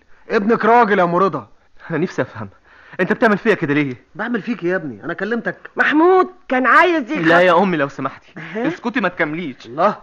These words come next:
Speaker 1: إيه الحكاية؟ هو في حاجة أنتوا مخبيينها عليا ولا إيه؟
Speaker 3: أخوك لازم يعرف يا محمود.
Speaker 2: يا أمي.
Speaker 3: أنا كنت رايحة النهاردة أخطب منى لمحمود.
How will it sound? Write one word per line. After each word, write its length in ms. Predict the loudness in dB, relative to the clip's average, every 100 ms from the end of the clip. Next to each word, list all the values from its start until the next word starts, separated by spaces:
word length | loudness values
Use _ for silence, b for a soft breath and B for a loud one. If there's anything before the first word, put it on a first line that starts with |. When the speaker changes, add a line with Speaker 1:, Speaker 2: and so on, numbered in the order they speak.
| -20 _ _ _ _
Speaker 1:
إيه 60 | -8
الحكاية؟ 500 | -8 -8 -8 -8 -10 _ -20 -20 _ _ _ _ _ -20
هو 60 |
في 80 | -10
حاجة 140 | -6 -6
أنتوا 160 | -10
مخبيينها 340 | -16 -12 -12 -10
عليا 240 | -10 -12
ولا 140 | -14
إيه؟ 140 | -20 -10
Speaker 3:
أخوك 300 | -6 -2 0
لازم 300 | 0 0 0
يعرف 360 | 2 4 4 2
يا 60 | -2
محمود. 280 | -2 0
Speaker 2:
يا 140 | 0 0
أمي. 420 | 0 -4 -6 -8 b b b b -4
Speaker 3:
أنا 240 | 0 0
كنت 320 | 0 -4 0
رايحة 340 | 2 2 0 -2
النهاردة 600 | -2 0 -2 -2 -4 -4 0
أخطب 420 | 0 0 -4 -6
منى 300 | 0 2 2
لمحمود. 640 | 2 0 0 0 0 0